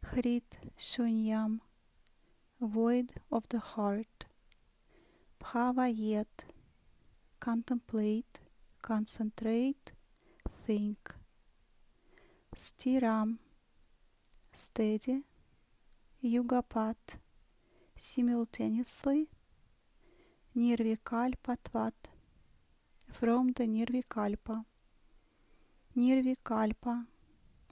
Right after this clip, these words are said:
free from thought constructs. Udaya arises, tataha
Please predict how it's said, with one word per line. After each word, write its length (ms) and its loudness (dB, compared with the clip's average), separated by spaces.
free 420 2
from 540 2
thought 580 0
constructs. 1000 -4
Udaya 960 2
arises, 920 0
tataha 840 0